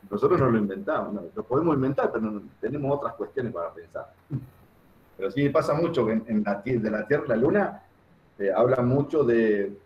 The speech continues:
de cómo es la gente, de cómo son los protagonistas, de cómo piensan los protagonistas. En, en casi todas las novelas pasa eso,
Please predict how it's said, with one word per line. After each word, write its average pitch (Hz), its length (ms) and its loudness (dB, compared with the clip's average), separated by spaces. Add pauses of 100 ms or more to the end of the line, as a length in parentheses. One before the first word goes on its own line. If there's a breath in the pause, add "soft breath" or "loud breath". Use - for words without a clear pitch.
(480)
de 104 100 -10
cómo 120 200 0
es 110 60 -2
la 95 100 -6
gente, 170 420 -2
de 113 120 -6
cómo 120 200 -4
son 131 160 -4
los 117 100 -2
protagonistas, 135 720 -4 (640)
de 107 80 -4
cómo 131 260 0
piensan 147 380 2
los 101 80 -6
protagonistas. 107 720 -4
En, 151 320 -12
en 185 60 -12
casi 208 240 -6
todas 202 260 2
las 139 80 -2
novelas 156 520 2
pasa - 340 0
eso, 185 460 0